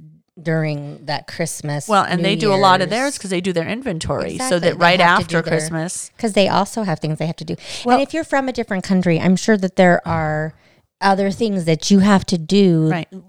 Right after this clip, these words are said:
Speaker 1: and paperwork and things that you have to turn in. And so it's just good to know that, like, we're not just talking to
Speaker 2: Right.
Speaker 1: the people in, in the United States. We're talking to everybody. This preparation is to make sure that you have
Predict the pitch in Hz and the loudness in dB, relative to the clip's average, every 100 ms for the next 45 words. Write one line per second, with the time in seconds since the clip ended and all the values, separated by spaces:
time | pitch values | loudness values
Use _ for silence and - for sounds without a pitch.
0 | - - - 196 185 - 233 226 185 185 | -18 -14 -4 0 2 4 4 4 4 2
1 | 185 175 196 170 185 185 180 160 - 175 | 0 -2 -2 0 0 2 0 -2 -4 -2
2 | 175 160 151 - - - - - 180 170 | 0 0 -2 -8 -20 -20 -20 -4 2 4
3 | 170 165 - 185 175 170 170 - 202 - | 4 0 2 4 6 4 0 -2 -4 -2
4 | 254 247 - 214 - 190 185 175 170 165 | 0 0 0 -4 -4 -2 0 0 2 0
5 | - 180 175 220 233 233 156 156 165 - | 0 -4 -2 0 0 -2 -2 0 0 -4
6 | 160 - 165 160 - 151 147 147 - 170 | -8 -6 -6 -6 -2 0 0 -2 -8 -10
7 | 165 160 170 160 156 151 151 - 170 165 | -8 -4 -4 -2 -4 -4 -8 -4 0 2
8 | 151 143 - - 160 - 180 202 202 185 | 0 -2 -6 -4 -4 -4 -4 -2 -2 -2
9 | 170 156 165 165 151 156 - - - - | -2 0 0 0 -2 -4 -8 -14 -20 -20
10 | _ - 208 - 254 254 208 180 180 185 | _ 0 0 2 0 2 2 2 0 -2
11 | 175 160 - - 175 180 190 - 170 160 | 0 -4 -6 -6 -2 -2 -2 0 0 0
12 | 156 190 202 185 170 165 165 160 | -2 0 -2 -2 0 2 0 -4